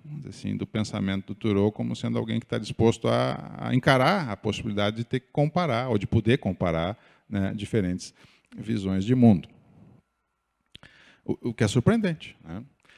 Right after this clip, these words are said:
Ah, um detalhe, então, sabe por que que eu disse que o livro encalhou, né? É, tem um momento, ah, dos diários do Thoreau que ele diz o seguinte, né?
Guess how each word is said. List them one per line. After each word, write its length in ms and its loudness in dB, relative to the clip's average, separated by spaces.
Ah, 360 2
um 80 -2
detalhe, 340 4
então, 460 0
sabe 180 -6
por 140 6
que 80 0
que 100 -4
eu 40 2
disse 220 -2
que 60 -6
o 60 0
livro 200 2
encalhou, 460 4
né? 300 -10
É, 500 -2
tem 120 0
um 60 2
momento, 500 2
ah, 520 -2
dos 200 0
diários 320 2
do 80 -4
Thoreau 300 2
que 120 -8
ele 140 -4
diz 180 -2
o 80 -4
seguinte, 500 -8
né? 200 -8